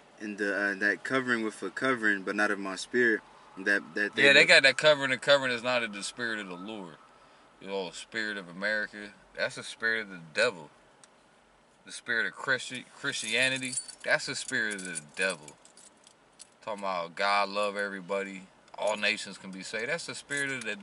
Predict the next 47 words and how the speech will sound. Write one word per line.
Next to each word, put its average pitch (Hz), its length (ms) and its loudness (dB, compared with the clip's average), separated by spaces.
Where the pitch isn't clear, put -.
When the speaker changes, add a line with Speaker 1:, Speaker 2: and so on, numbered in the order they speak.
Speaker 2:
devil. 135 360 -4
That's 170 200 0
a 127 240 2
heresy. 151 680 0
Oh, 104 60 -4
that's 113 160 -4
your 110 100 -8
boy 107 220 -10
Steve. 123 600 -6
That 127 120 0
is. 135 220 -4
Oh, 113 140 2
that 156 120 6
ain't 123 160 2
Steve, 131 300 -4
is 156 140 -4
it? 151 120 -12
Speaker 1:
I - 40 -16
don't 98 160 -14
know. - 80 -10
Speaker 2:
Uh, 98 320 0
you 131 100 0
know 160 120 6
that 147 160 4
dude 151 180 0
to 143 60 -4
be 143 120 2
down 147 180 6
there 147 100 4
at 143 60 0
the 135 80 -4
mills? 151 440 -4
You 131 120 -4
ain't 135 120 -2
Speaker 1:
Uh, 101 40 -8
Speaker 2:
seen 143 180 -2
him? 131 80 -6
He, 147 120 -4
uh, 117 220 2
he 131 120 -6
got 139 180 4
a 98 60 -4
dope 98 320 -6
ass 95 200 0
car 95 260 -6
like 87 200 -10
that. 82 200 -12